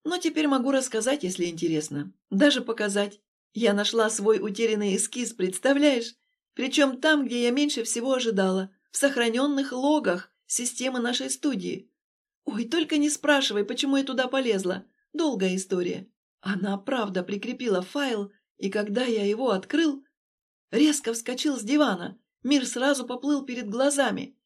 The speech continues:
Пришлось спешно моргать, чтобы как следует всмотреться в знакомые линии.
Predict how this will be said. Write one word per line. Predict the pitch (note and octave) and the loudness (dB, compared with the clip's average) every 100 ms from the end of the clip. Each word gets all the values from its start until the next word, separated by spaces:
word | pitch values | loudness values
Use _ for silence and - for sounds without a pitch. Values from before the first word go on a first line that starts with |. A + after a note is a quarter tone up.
| _ _ _ _ | _ _ _ _
Пришлось | A3 A#3 G#3+ A3+ A#3 | 0 0 2 2 2
спешно | - A#3+ A3+ G#3 | -2 -2 0 -2
моргать, | A3 A3+ A#3 D3 _ _ | -2 0 0 -2 _ _
чтобы | - - A3+ | -4 2 2
как | A#3 A3+ | 4 0
следует | - A#3 A3 A3+ | 2 2 2 0
всмотреться | A3+ G3+ G3+ A#3 C4+ G#3+ | -2 -2 0 0 -2 -2
в | G3+ | -2
знакомые | G#3+ G#3+ B3 B3 | -2 -2 -2 2
линии. | C4+ A#3 F#3 D#3 - | 2 2 0 -2 -10